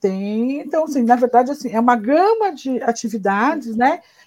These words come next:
que justamente pra que ele possa desenvolver, né, as habilidades, né, que, que ele tem, né. Então, a gente acaba trabalhando com todas essas áreas, né.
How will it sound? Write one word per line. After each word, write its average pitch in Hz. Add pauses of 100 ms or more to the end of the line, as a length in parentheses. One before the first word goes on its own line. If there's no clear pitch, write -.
(100)
que 285
justamente 262
pra 320
que 320
ele 302
possa 294
desenvolver, 254
né, 254
as 226
habilidades, 214 (480)
né, 202
que, 208
que 196 (180)
ele 196
tem, 156
né. 151 (240)
Então, 233
a 247
gente 226
acaba 226
trabalhando 220
com 226
todas 220
essas 226
áreas, 151
né. 156